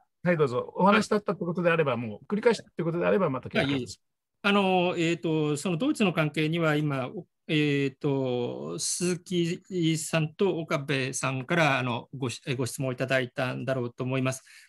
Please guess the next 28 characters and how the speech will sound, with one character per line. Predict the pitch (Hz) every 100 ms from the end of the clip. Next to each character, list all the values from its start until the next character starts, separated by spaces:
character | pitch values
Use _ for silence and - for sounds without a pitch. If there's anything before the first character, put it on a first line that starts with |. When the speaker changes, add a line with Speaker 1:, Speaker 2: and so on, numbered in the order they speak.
| _
Speaker 2:
あ | 196
の、 | 185 180 165 - - - -
え | 190 185 180
ー |
と、 | 180 180
中 | 175 - 269 320
国、 | 285 185 _ -
ま | 214
あ、 | -
中 | 285
国 | 311 262
と | - 185
の |
経 | - 185 190
済 | 208 196
関 | 233 226
係 | 175
を |
深 | - -
め | 202 190
て | 139
い | 131
く | -
こ | 147
と | 175
に | 147
よ |
っ | 120